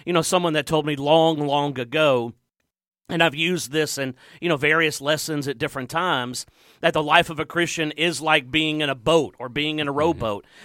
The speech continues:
Speaker 1: And you've got to continually be rowing. You've got to continually be pushing forward. That if, e-, even in the very moment,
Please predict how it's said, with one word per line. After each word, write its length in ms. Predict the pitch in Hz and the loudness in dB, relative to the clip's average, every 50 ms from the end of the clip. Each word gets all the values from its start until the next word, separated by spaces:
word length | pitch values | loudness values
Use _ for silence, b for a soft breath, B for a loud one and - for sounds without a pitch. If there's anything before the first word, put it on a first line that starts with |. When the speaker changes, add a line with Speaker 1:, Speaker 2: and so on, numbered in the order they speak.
| B B | B B
Speaker 1:
And 180 | - 156 160 160 | -4 -2 0 0
you've 140 | 165 165 | -2 0
got 220 | 139 175 165 160 - | 4 4 4 4 4
to 100 | - 160 | -2 -6
continually 1160 | - - - 170 160 151 143 - - - 170 185 190 202 196 185 180 175 170 160 165 165 151 | -6 -6 -4 -4 -4 -4 -4 -6 -8 -4 -2 -2 -2 0 -2 0 0 0 0 0 0 0 -2
be 200 | 127 147 160 151 | -2 -4 -6 -4
rowing. 520 | 139 147 160 160 160 147 127 123 117 117 | -2 2 4 4 4 4 2 -2 -6 -6
You've 140 | 127 139 131 | -8 -8 -6
got 160 | 117 147 139 | -6 -6 -6
to 80 | 131 120 | -6 -10
continually 800 | - 147 139 123 - 151 170 185 175 160 156 147 139 143 143 | -12 -12 -12 -10 -8 -6 -6 -4 -4 -4 -4 -4 -4 -4 -6
be 220 | 123 131 139 131 B B B B B B | -8 -8 -10 -10 B B B B B B
pushing 340 | - 170 165 - - 151 147 | -2 -2 0 0 -2 -4 -6
forward. 480 | - - 202 214 240 226 175 143 131 123 | -6 -2 2 4 4 4 4 2 0 0
That 120 | 156 156 | 0 0
if, 160 | 147 151 - - - | 0 -2 -4 -8 -12
e-, 140 | - 220 208 | -12 -12 -6
even 340 | - 233 254 269 277 262 254 | -4 -4 -2 0 0 0 2
in 100 | 226 196 | 2 2
the 100 | 175 165 | 2 2
very 320 | 131 165 180 180 165 160 156 | 2 4 4 4 4 2 0
moment, 600 | 151 156 165 185 208 208 180 139 113 95 95 | -2 0 2 4 4 4 4 2 -4 -8 -12